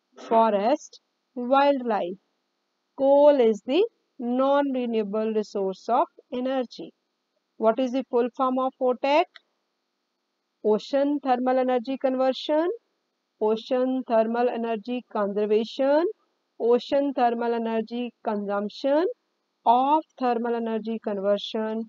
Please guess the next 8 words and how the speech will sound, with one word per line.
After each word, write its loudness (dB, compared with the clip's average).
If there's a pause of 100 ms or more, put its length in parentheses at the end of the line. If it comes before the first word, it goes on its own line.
(360)
The -6
correct 0
answer 0
is 4 (340)
ocean 2
thermal 0
energy -4
conversion. -4